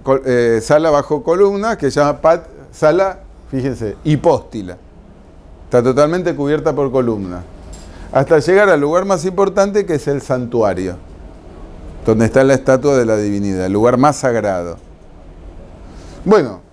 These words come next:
esta secuencia de espacios marca una jerarquía, que ya dijimos en la primera parte que es una jerarquización horizontal. A medida que avanzo, más importante es el espacio que puedo acceder. De manera tal que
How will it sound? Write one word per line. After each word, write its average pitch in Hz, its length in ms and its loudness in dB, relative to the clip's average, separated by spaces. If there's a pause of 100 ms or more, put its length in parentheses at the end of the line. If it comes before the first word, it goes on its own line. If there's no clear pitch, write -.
(180)
esta 226 600 2 (600)
secuencia 165 720 0
de 151 80 0
espacios 160 640 -2 (1300)
marca 170 340 0
una 156 160 -4
jerarquía, 127 800 -2
que 104 80 -8
ya 135 140 0
dijimos 135 500 0
en 127 80 -2
la 120 100 0
primera 139 320 -2
parte 147 300 2
que 131 80 0
es 127 100 -4
una 131 200 -2
jerarquización 123 720 0
horizontal. 131 580 0
A 117 60 -2
medida 151 360 -2
que 160 60 -2
avanzo, 175 600 0 (1000)
más 131 260 2
importante 127 480 -2
es 127 100 -6
el 110 100 -2
espacio 123 480 0
que 110 100 -6
puedo 110 280 2
acceder. 98 520 -2 (560)
De 110 140 4
manera 151 400 4
tal 147 260 2
que 98 200 -12